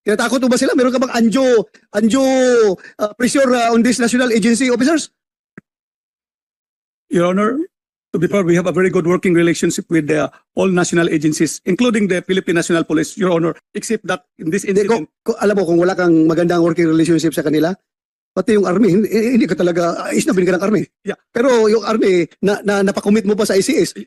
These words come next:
Speaker 1: So talagang, ah, okay yung, ah, working relationship nyo doon.
Speaker 2: I will make the, uh, I will include that in my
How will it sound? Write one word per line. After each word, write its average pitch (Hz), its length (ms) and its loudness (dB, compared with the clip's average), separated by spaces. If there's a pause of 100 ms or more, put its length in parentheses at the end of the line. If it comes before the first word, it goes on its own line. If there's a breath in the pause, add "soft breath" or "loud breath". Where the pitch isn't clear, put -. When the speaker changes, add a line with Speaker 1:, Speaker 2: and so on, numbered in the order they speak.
Speaker 1:
So - 80 -10
talagang, 277 320 0
ah, 220 400 0 (160)
okay 214 160 0
yung, 233 160 2
ah, 220 80 2
working 220 240 0
relationship 208 400 0
nyo 202 80 2
doon. 202 240 -2 (160)
Speaker 2:
I 185 80 0
will 208 160 2
make 214 160 -4
the, 170 480 2
uh, - 160 -4
I 180 80 -2
will 196 80 -2
include 185 400 -4
that 160 80 -6
in 156 80 -2
my 156 240 0